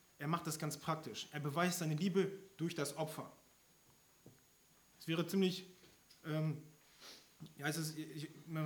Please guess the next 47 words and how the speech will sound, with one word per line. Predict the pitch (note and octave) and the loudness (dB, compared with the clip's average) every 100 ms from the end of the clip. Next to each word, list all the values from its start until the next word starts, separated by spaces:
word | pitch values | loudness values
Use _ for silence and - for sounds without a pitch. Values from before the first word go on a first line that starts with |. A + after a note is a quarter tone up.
| D3 | -2
das | D3 | -4
wäre | - E3 | 0 2
jetzt | D#3+ | 2
ein | E3 | 2
bisschen | D#3+ D#3 | 0 2
übertrieben, | D3 A3 A3 D3+ C#3 | 2 4 2 2 0
wenn | D#3+ | 2
wir | D3+ | 4
sagen | D#3+ E3+ | 4 2
würden, | E3 E3 | 2 0
„Okay, | D3 E3+ D#3 - - - - - | 2 0 0 -8 -16 -20 -20 -2
ähm, | D3+ D3 C3+ - - - - | 2 2 0 -8 -20 -14 -4
wie, | D#3 | 0
wie, | F3+ F3+ F#3+ | 2 2 0
wie | - E3 | 0 2
sieht | G#3+ | 2
es | - | 0
denn | E3 | 2
aus, | F#3 C4+ D3+ | 4 4 4
wenn | E3+ D3+ - - - | 2 2 -4 -18 -6
Gott | F3 | -2
es | E3+ | 0
nur | E3 | 2
sagt, | D3 G#3 E3 | 2 2 2
aber | |
er | D3 | 0
macht | C4 F#3 | 0 -2
nichts?“ | A2 - - - - - - - - - - _ - - - - - - - | -8 -12 -16 -20 -20 -20 -20 -20 -20 -20 -20 _ -20 -20 -20 -20 -20 -20 -8
Aber | D3+ D3+ - | -4 -4 -4
er | C#3 | -8
zeigt | - F3+ G#3 F#3+ | -4 0 -2 -2
es | E3 | -4
ganz | D#3+ D3+ | -4 -6
praktisch. | - C3+ A2+ - - - - _ _ _ _ - - - - _ _ - | -6 -6 -6 -10 -12 -20 -20 _ _ _ _ -20 -20 -20 -20 _ _ -18
Sein, | C#3 C3+ D#3+ D3+ - - - - | -8 0 0 0 -4 -16 -20 -12
seine | C#3+ D3 | -2 2
Liebe | D3 B3+ | 4 6
besteht | A#3 - G3+ F3+ | 6 4 4 4
darin, | D#3+ E3+ | 2 2
dass | D3+ D3 | 0 0
er | D#3+ C#3+ | 0 0
uns | C#3 - | -4 -4
geliebt | C#3 F#3 - | -4 -4 -2
hat | E3 | -2
und | C#3 | -2
seinen | C3 C3+ C3+ | -2 -2 -2
Sohn | C3+ F#3 G#3 F#3 | 2 2 2 0